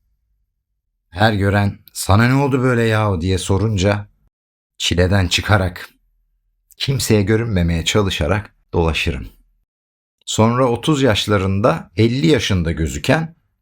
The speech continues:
ev kafta tahsildarlık eden bir adamcağız görür gibi olurum. Türbede tramvay bekliyor ve sabırsızlanıyordur. Kim görmüştü geçenlerde onu? Unuttum. Sana benzeyen bir adam gördük.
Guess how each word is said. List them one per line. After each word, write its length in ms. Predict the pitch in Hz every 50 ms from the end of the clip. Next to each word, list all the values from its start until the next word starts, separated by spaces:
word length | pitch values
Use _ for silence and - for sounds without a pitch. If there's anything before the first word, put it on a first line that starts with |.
| _ _ -
ev 220 | 101 101 95 92
kafta 420 | - - 104 - - - 113 107
tahsildarlık 760 | - 104 98 87 - - 107 98 90 92 98 98 110 117 - 101
eden 300 | 90 80 87 87 85 87
bir 180 | 98 - 92
adamcağız 560 | 92 80 95 95 92 80 85 90 95 90 78
görür 300 | 73 78 80 82 80 -
gibi 140 | - 65 64
olurum. 320 | 64 62 52 - - - _ _ _ _ _ _ _ _ _ _ _ _ _ _ _ _ _ _ _ _ _ _
Türbede 480 | - 98 90 92 87 98 85 101 98 -
tramvay 520 | - 95 98 95 98 98 101 104 104 87
bekliyor 460 | 80 82 78 - - 80 98 113 117
ve 200 | 101 107 104 -
sabırsızlanıyordur. 1200 | - - - 92 80 92 90 - - 92 80 73 87 87 87 90 85 76 - - - - - - _ _ _ _ _ _ _ _ _ _ _ _ _ _ _ _ _ _ _ _ _
Kim 240 | - - 120 127 120
görmüştü 460 | 107 95 87 82 85 82 - - -
geçenlerde 640 | 82 85 85 - 95 87 85 82 82 82 82 82
onu? 420 | 87 82 80 78 80 78 71 - _ _ _ _ _ _ _ _ _ _ _ _ _ _ _ _ _ _ _ _ _ _ -
Unuttum. 580 | 113 107 110 110 - - - 101 80 - - - _ _ _ _ _ _ _ _ _ _ _ _ _ _ _ _ _ _
Sana 340 | - - - 95 104 113 101
benzeyen 460 | 101 98 95 90 82 95 104 104 104
bir 120 | 104 80 87
adam 260 | 92 90 98 95 95
gördük. 580 | 82 80 73 67 - - - - - - _